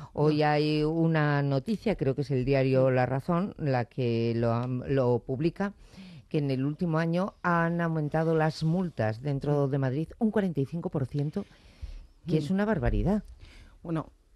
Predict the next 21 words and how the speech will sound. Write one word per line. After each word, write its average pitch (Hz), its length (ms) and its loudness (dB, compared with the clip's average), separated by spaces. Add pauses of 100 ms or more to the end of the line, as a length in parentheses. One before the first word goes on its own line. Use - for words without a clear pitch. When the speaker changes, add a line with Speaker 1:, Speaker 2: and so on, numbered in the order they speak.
(120)
Speaker 2:
eh, 156 440 -2 (100)
por 170 140 -2
ser 202 420 -2
objetivos, 196 720 -2
y 151 220 -4
aunque 143 460 -2
seamos 156 360 0
Speaker 1:
Mm. 185 40 -2
Speaker 2:
un 175 40 0
poco 165 140 -4
almidonados, 165 560 -2
yo 156 80 -4
trato 165 220 -2
de 160 40 0
ser 160 160 -6
objetiva 151 480 -2
con 147 120 -8
lo 147 60 -10
que 139 140 -8
digo. 143 220 -4
Speaker 1:
Mm. 143 240 -4